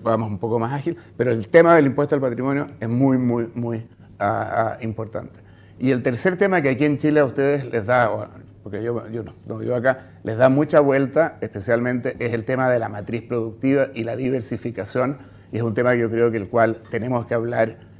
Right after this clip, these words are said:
eh, con mucha, con mucha, eh, con mucha, eh, de-, dedicación y en-, y tratar de entenderlo seriamente. Eh, y finalmente, volviendo a la, a la, eh, eh, i-, igualdad horizontal, y yo creo que lo más importante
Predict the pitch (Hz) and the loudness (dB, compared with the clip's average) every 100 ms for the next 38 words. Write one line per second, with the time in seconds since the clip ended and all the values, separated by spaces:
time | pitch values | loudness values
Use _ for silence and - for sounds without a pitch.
0 | - - 117 113 107 113 123 127 117 107 | -10 -4 -2 -2 -4 -2 -2 0 0 0
1 | - 104 113 110 120 110 107 - - 104 | -6 -6 -6 -6 -2 -2 -2 -6 -8 -6
2 | 101 98 98 - - - - 107 113 113 | -6 -8 -12 -20 -20 -16 -8 -4 -4 -2
3 | 117 101 - - 101 104 95 98 98 104 | 0 -2 -4 -8 -8 -8 -10 -10 -8 -2
4 | 123 120 135 113 180 220 165 143 - 127 | 0 0 -2 2 4 2 0 -2 -2 -4
5 | 127 151 151 156 143 127 143 139 131 135 | 4 6 6 4 2 2 4 2 2 0
6 | 127 117 - - - - - - - - | -2 -2 -6 -16 -20 -20 -20 -20 -20 -14
7 | - 131 127 - 131 143 165 185 196 190 | -2 0 2 0 2 6 6 6 4 4
8 | 170 139 147 160 160 143 131 127 123 113 | 6 6 4 6 4 6 4 6 4 4
9 | 127 117 113 110 107 107 - - - - | 2 4 2 0 -2 -8 -20 -20 -20 -2
10 | 123 117 110 123 117 107 104 90 85 107 | 4 4 4 2 2 2 -2 -4 -6 -4
11 | 113 120 120 117 127 131 131 127 117 117 | -4 -2 -2 2 6 6 4 -2 -2 4
12 | 170 135 - - - - - - - 117 | 4 4 -4 -20 -20 -20 -20 -12 -4 0
13 | 131 139 139 123 113 113 156 175 180 160 | 2 2 2 2 0 2 2 2 -4 -6
14 | 127 147 151 160 113 | -4 -2 -2 -4 -12